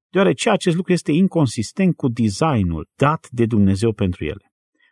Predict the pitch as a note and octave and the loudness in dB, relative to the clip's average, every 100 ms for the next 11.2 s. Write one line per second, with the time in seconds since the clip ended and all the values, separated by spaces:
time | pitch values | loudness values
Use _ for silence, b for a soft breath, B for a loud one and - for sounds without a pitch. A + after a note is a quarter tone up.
0 | - F#3 F#3 C#4 G#3+ G#3 C4 - F3 - | -2 0 2 4 4 4 2 2 0 2
1 | B2 F3 D#3+ B2 A2+ A#2+ G#2+ - G2 G2+ | 2 4 2 2 2 0 -4 -2 0 0
2 | F#2 F2 E2 D2 - _ _ D#3 A#3+ C4 | -2 -4 -8 -8 -16 _ _ -2 0 2
3 | F3+ D3 G3+ E3 B2+ A#2+ C3+ A#2+ A2+ G#2+ | 2 4 4 4 2 2 0 0 0 0
4 | G#2 A#2+ - G2+ G2+ F2 - - D3+ - | 2 0 -2 -4 -4 -4 -6 -4 -4 -4
5 | A#2 A2+ A#2 C3+ G#2 A#2 E3+ C#3+ - F3 | -2 0 2 2 2 2 0 0 0 2
6 | D#3+ - C3+ A#2 A#2+ G#3 D#3+ B2+ - G2+ | 2 0 2 2 2 2 0 0 0 0
7 | D3+ - A2 G2 F#2+ B2+ A2+ G2 F#2 F2 | 0 0 -2 0 0 0 0 0 0 0
8 | D#2+ - _ _ - B2 - A#3+ G3+ D#3+ | -4 -14 _ _ 0 0 2 2 2 2
9 | G3+ E3+ - B2+ F3 A3+ G#2+ F#2+ - G3+ | 2 0 0 2 4 2 2 -2 -2 -4
10 | b - G#3 F3+ G3+ E3 A2 G2+ C3+ E3+ | b -10 -6 0 0 2 0 0 0 0
11 | - | -2